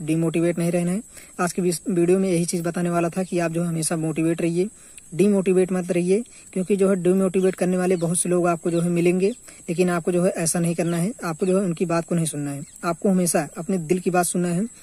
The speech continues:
जो कहे वही कीजिए। अगर आपको जो है कुछ हासिल करना है तो आप सबको मत सुनिए।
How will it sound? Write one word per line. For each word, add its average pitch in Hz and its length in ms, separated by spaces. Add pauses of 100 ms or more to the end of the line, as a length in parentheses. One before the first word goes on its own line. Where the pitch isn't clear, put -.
(340)
जो 175 180
कहे 190 280
वही 170 240
कीजिए। 139 440 (360)
अगर 185 140
आपको 185 220
जो 175 80
है 196 80
कुछ - 360
हासिल 165 240
करना 165 240
है 160 120
तो 151 200 (420)
आप 175 120
सबको 208 280
मत 190 120
सुनिए। 196 400